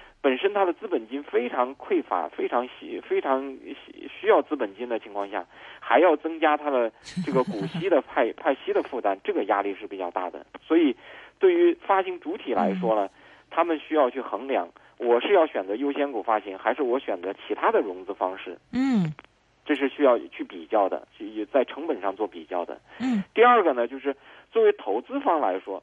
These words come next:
Speaker 2: 嗯。
Speaker 1: 就是发-，就是愿意买优先股的这一面来说，
Speaker 2: 嗯。
Speaker 1: 就说比如说我们这种，呃，散户投资人，他愿不愿意去买呢？那么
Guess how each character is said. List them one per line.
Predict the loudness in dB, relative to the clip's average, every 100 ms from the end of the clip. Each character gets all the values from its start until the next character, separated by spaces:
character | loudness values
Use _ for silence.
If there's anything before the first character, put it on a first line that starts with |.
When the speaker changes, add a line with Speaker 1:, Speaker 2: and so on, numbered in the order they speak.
| _
Speaker 2:
嗯。 | -6
Speaker 1:
就 | -2
是 | -2
发-， | -2 0 0 0 -8
就 | -8
是 | -6
愿 | 0 2 2
意 | 0
买 | -2 -2
优 | -4
先 | -4 -6 -8
股 | -8
的 | -8
这 | -6
一 | -6 -6
面 | -6 -4
来 | -4 -6
说， | -8 -10 -8
Speaker 2:
嗯。 | -4 -2
Speaker 1:
就 |
说 | -2
比 | -4 -6
如 | -2
说 | 0
我 | 2 0
们 | -2
这 | -6 -4
种， | -4 -6 -20 -20 -14
呃， | 0 4 4 4 2
散 | 2 0
户 | 2 0
投 | 0
资 | -2
人， | -4 -2
他 | 2
愿 | 2 2
不 |
愿 | 0 -2
意 | -4
去 | -4
买 | -4 -4
呢？ | -6 -12 _ -20 -10
那 | 2
么 | 4